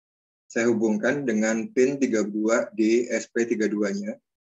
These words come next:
Untuk sensor empat, saya hubungkan datanya dengan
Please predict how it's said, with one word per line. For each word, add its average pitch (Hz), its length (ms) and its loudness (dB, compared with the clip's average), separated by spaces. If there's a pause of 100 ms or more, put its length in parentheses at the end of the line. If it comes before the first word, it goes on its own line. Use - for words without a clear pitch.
(1400)
Untuk - 160 -10
sensor 113 240 0
empat, 113 400 -2
saya 113 160 -2
hubungkan 107 480 0
datanya 107 400 -2
dengan 113 480 0